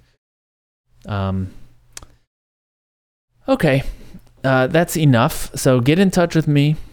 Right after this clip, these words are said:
You can go to lispcast dot com slash podcast. You'll find links to get in touch with me, also to, um, you know, email me. That's the best way, really, to get in touch with me. If you email me, I,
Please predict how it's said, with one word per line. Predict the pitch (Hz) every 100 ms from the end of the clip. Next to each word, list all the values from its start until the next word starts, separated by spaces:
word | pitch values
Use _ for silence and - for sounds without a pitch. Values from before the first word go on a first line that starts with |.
| - -
You | 131
can | 147
go | 135 131
to | 123 131 123 123 123 - _ - 123
lispcast | 139 - - 143 139 -
dot | 123 -
com | 135 123 127
slash | 120 113 101
podcast. | - - 135 139 - 139 135 131 - - - _ _ _ _ _
You'll | 123 104
find | - 113 110 107
links | 110 110 -
to | -
get | 117 110
in | 110
touch | 110 107 117
with | 107
me, | 110 104 104 101
also | 104 101 - 104 101
to, | - 104 101 98 95 - - _ _ _ _ _ _ -
um, | 98 92 90 87 -
you | 98
know, | 85 -
email | 120 120 113
me. | 110 104
That's | 117 -
the | 110
best | 98 98 - 107
way, | 98
really, | 95 92 92
to | 90 98
get | 90
in | 90
touch | 101 98
with | 95
me. | 92 92 - - -
If | -
you | 127
email | 135 127 123
me, | 120 117 117 113
I, | 110 98 98